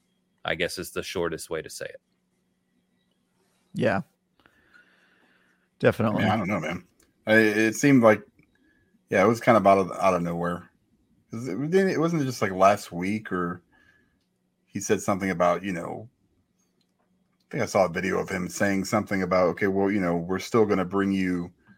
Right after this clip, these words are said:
Speaker 3: you know, our bread and butter is gonna be our, you know, our story driven,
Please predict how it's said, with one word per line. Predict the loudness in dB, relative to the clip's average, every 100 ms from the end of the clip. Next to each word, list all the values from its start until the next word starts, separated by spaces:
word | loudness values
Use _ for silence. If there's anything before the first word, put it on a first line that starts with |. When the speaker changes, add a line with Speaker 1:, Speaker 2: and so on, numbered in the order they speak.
| _ _ _
Speaker 3:
you | -8
know, | -8 -8 -8 -6
our |
bread | 4 6 6
and | 4
butter | 4 4 2
is | -2
gonna | -4 -4 -4
be | -2
our, | -2 -2 -4 -8 -12
you | -10
know, | -10 -12 -12
our | -12
story | -12 0 2 2
driven, | 0 -4 -2 -6 -6 -10